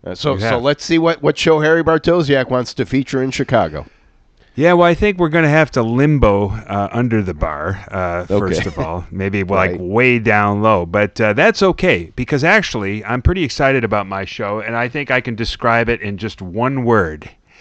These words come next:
Speaker 2: And that is meaty, beady, big, and bouncy, okay? And I'm talking about, uh, Baywatch.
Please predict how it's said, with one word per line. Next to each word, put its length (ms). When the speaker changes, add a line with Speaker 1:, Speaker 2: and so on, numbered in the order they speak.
Speaker 2:
And 720
that 420
is 460
meaty, 600
beady, 480
big, 380
and 200
bouncy, 640
okay? 520
And 240
I'm 280
talking 480
about, 640
uh, 800
Baywatch. 1000